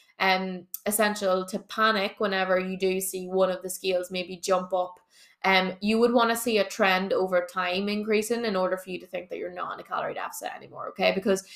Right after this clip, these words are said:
if on the week of your period you weigh in, um, you're highly, highly likely to be a few pounds heavier than you would be before because of the hormonal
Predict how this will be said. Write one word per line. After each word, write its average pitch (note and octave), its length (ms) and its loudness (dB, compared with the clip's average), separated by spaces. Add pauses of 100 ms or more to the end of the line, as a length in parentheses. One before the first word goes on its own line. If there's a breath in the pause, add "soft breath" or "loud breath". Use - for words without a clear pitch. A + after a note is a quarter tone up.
(160 loud breath)
if A3 260 6
on G#3+ 120 6
the G#3 80 2
week F#3+ 160 2
of F#3+ 80 -4
your F#3 120 -4
period F#3+ 360 2
you F3+ 140 -2
weigh F3+ 320 4
in, G3 220 -2 (320 soft breath)
um, F3+ 440 2 (200)
you're G3+ 420 6
highly, G3 460 8
highly F#3+ 300 6
likely F3+ 360 0
to F3+ 60 -2
be F3+ 120 -2
a F3+ 60 -2
few F#3 200 -8
pounds F#3 340 -2
heavier F3+ 360 0
than F3+ 240 -4
you F3+ 120 -12
would F3+ 160 -8 (340)
be F#3+ 100 -2
before G#3+ 400 8
because A3 240 2
of G3 80 -4
the G#3 80 -6
hormonal G#3+ 580 2